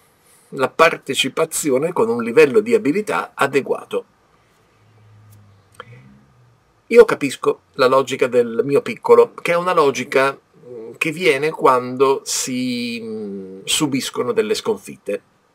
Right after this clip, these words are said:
Troppe sconfitte a un certo punto fanno sentire incapaci.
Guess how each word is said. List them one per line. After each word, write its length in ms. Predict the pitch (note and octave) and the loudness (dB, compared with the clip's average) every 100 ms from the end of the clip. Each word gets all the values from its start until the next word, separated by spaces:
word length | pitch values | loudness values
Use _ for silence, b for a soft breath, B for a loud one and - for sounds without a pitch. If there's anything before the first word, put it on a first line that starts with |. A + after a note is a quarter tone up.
| _ | _
Troppe 420 | - D#3+ D#3+ C3+ G#2+ | 2 2 2 -2 -4
sconfitte 760 | - F#3+ F#3+ G2 - D#3+ - _ b b b b b b | -4 -8 -8 -10 -4 -4 -4 _ b b b b b b
a 100 | - | 0
un 80 | - | 4
certo 300 | - - F#3+ | 4 4 0
punto 400 | D3 B2 G#2+ C#3 | -2 -4 0 0
fanno 340 | - C3 B2+ | 2 0 0
sentire 520 | A#2+ - C3+ B2+ A#2+ A#2+ | -2 -2 -4 -4 -6 -6
incapaci. 760 | D3 B2 A2 - - - G2 | -6 -6 -4 -6 -8 -10 -12